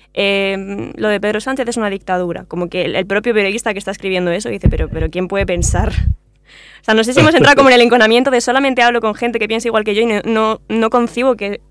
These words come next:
haya gente que realmente piense esto en serio.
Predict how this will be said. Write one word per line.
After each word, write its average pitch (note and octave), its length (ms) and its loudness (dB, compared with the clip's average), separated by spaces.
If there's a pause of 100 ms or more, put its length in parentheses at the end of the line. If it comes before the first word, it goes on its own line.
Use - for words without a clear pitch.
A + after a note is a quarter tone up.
(120)
haya G#3 200 2
gente G#3+ 280 -2
que G3 100 -6
realmente F#3+ 540 -2
piense A3 400 0
esto G3 200 -6
en F3 100 -4
serio. G3+ 360 -8